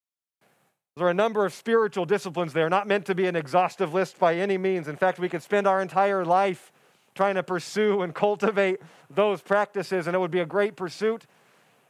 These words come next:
And more and more, we'd probably never feel that we've truly attained it.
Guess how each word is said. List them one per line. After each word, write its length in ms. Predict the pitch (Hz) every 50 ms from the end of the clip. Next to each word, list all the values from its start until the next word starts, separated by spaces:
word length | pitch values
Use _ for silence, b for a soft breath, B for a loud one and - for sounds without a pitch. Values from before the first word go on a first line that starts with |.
| b b
And 140 | - 180 185
more 220 | 196 202 208 202
and 100 | 196 190
more, 200 | 196 202 214 208
we'd 140 | 196 190 175
probably 280 | 185 190 190 185 190 185
never 260 | 185 196 196 208 208
feel 320 | - - 214 214 202 180
that 60 | 170 175
we've 180 | 165 156 -
truly 340 | - - 190 190 190 190 185
attained 380 | 185 175 - 196 196 190 170 143
it. 120 | 135 127